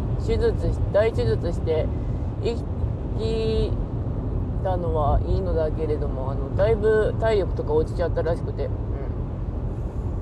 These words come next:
ん。すごい、四十一歳で死んじゃったから若いなってなりましたね。四十代。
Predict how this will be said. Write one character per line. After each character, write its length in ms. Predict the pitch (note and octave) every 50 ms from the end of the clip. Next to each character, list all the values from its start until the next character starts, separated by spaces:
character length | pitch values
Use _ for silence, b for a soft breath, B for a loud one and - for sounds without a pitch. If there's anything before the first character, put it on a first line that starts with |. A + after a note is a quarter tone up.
| - - - - - - - -
ん。 20 | -
す 160 | - F3 F3+
ご 200 | E3+ G3 A#3 A#3
い、 180 | A3+ G3+ F3+ B2 B2 A#2+
四 280 | F3 A3 B3+ C4+ C#4 A#3+
十 140 | A3 G#3 F3+
一 100 | F3+ - -
歳 160 | - G#3 G3 F3
で 120 | E3 D#3+
死 60 | -
ん 80 | F#3 F#3
じ 60 | F3+
ゃ 40 | F3+
っ 40 | -
た 140 | - E3+
か 80 | D#3 D#3
ら 100 | D3 C#3+
若 280 | D3+ D#3+ E3+ - C4 B3+
い 80 | G#3+
な 140 | F3+ D#3+ D#3+
っ 40 | D#3+
て 160 | - - C#3+
な 140 | C3+ - C#3
り 80 | C3+ -
ま 140 | - - -
し 100 | - -
た 80 | -
ね。 60 | - - - - - - - -
四 240 | - - F#3 F#3 F#3+
十 180 | F3 G3 G3 F3+
代。 140 | - -